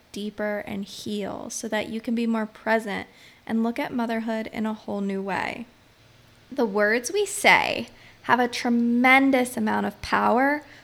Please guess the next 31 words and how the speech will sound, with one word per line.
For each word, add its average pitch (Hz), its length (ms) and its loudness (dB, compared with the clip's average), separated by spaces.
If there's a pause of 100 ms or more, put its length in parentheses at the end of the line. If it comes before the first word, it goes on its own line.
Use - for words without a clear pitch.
(120)
to - 220 -2
alter 214 420 0
the 220 100 -2
way 208 280 -2
we 208 160 -4
think. - 640 -8 (300)
Consider 262 800 0 (440)
all 294 380 8
that 294 160 0
we 247 120 0
have 233 180 0
done 220 280 4
so 220 220 4
far 185 320 0
in 185 100 -2
these 190 200 -4
past - 440 -2
few 220 200 -2
days - 420 -2
and 226 140 -2 (100)
all 277 240 6
the 370 80 0
new 254 340 2
thoughts 254 560 2
that - 160 -2
may 208 140 0
be 214 140 -2
running 202 280 -2
through 214 200 -4
your 202 140 -2
head. 220 500 -4